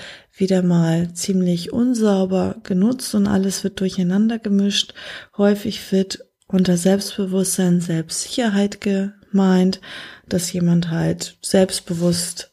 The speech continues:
auftritt, selbstbewusst kommuniziert. Und Selbstbewusstsein ist aber aus unserer Sicht,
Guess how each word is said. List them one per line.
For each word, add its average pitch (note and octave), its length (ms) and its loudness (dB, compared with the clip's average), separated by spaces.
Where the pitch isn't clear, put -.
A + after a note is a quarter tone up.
auftritt, G#3+ 840 0
selbstbewusst E3+ 960 -2
kommuniziert. F3+ 960 0
Und F3+ 380 0
Selbstbewusstsein G#3 1120 0
ist G#3 260 0
aber F3+ 400 -2
aus E3+ 180 -4
unserer F#3 400 0
Sicht, F3 420 0